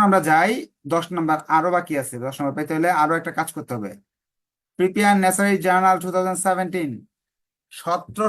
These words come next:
সালে জাবেদা তৈরি করে দেখাবা, সতেরো সালে জাবেদা তৈরি করে দেখাবা। এখন যারা দুর্বল স্টুডেন্ট, তারা, তাদের জন্য বলবো, এইখানে চারটা জাবেদা আছে, এইগুলো চোখ বন্ধ করে মুখস্থ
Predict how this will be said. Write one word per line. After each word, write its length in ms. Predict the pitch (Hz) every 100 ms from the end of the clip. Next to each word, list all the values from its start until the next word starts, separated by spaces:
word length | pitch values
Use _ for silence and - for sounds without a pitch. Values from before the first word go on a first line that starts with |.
| 208
সালে 200 | 180 190 202 160
জাবেদা 280 | 170 180 196 196
তৈরি 140 | 196 180
করে 120 | 170
দেখাবা, 220 | 160 156 113 - _ _ _ _ _ _ _ _ _ _ _ _ _ _
সতেরো 280 | - - 208 180
সালে 140 | 185 214 180
জাবেদা 220 | 180 190 190
তৈরি 120 | 175
করে 100 | 156 139
দেখাবা। 220 | 123 - _ _ _ _ _ _ _ _ _ -
এখন 180 | 190 208 180
যারা 160 | 180 180
দুর্বল 240 | 196 190 190
স্টুডেন্ট, 300 | - 175 226 320 _ _ _ _ _ -
তারা, 240 | 180 196 196 -
তাদের 240 | 180 202 175
জন্য 180 | 196 185 170 196 170
বলবো, 240 | 185 165 180 190
এইখানে 340 | 196 202 196 190 190
চারটা 300 | 185 185 185
জাবেদা 260 | 180 180 156 123
আছে, 180 | - - _ _ _ _ _ _ _ _ _ _ 175
এইগুলো 200 | 180 190 190
চোখ 120 | 202 160
বন্ধ 140 | 196 190 180
করে 120 | 185
মুখস্থ 220 | 190 185